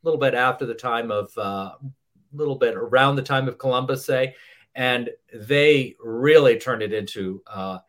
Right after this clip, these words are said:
a showplace. But then after a century or so, Jerusalem really fades in importance. So in the seventeenth, eighteenth, and even into the nineteenth century, Jerusalem was really a pretty small town. It was, it drew some pilgrims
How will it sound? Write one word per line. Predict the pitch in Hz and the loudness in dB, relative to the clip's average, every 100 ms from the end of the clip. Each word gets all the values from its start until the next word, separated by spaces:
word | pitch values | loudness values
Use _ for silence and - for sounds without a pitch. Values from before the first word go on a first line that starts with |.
| _ | _
a | 110 | -10
showplace. | 107 123 110 - 95 - - - _ _ _ | -2 0 0 -2 -10 -10 -18 -20 _ _ _
But | 175 185 | 4 6
then | 247 233 208 - _ _ _ 180 | 4 4 -2 -10 _ _ _ 0
after | 233 233 180 | 0 2 0
a | |
century | - 185 190 190 156 | 2 0 2 0 -2
or | |
so, | 147 165 160 | 4 4 4
Jerusalem | 147 196 240 185 151 | 0 -2 -2 -4 -4
really | 160 208 113 | -2 -4 -6
fades | - 147 208 139 | -4 -2 -2 -2
in | 120 | -4
importance. | 98 - 151 180 - - - | -6 -2 0 0 -4 -12 -2
So | 135 123 - _ _ _ - | 2 2 0 _ _ _ -8
in | 139 | -2
the | 123 | 0
seventeenth, | - 160 175 175 175 135 | 2 4 4 2 -6 -2
eighteenth, | 131 160 - 156 147 | -2 -2 -6 -8 -6
and | 120 | -4
even | 165 202 147 | -4 -2 -2
into | 139 131 | -2 -4
the | 120 | -4
nineteenth | 120 123 123 104 | -4 -6 -8 -14
century, | - 175 226 - 123 | -8 -8 -6 -4 -4
Jerusalem | - 208 262 226 156 | -4 -4 -4 -6 -2
was | 139 131 - _ _ _ | -2 -4 -10 _ _ _
really | 311 285 160 | -2 4 4
a | |
pretty | - 262 | 4 -2
small | 196 - 147 147 143 | -4 -4 -2 0 -2
town. | - 131 131 110 92 | -4 -4 -2 -2 -4
It | 95 101 | -8 -8
was, | 120 117 | -8 -8
it | 147 | -8
drew | 143 214 | -2 -2
some | 196 208 | -2 0
pilgrims | 160 143 131 131 127 - | 2 2 2 0 0 -12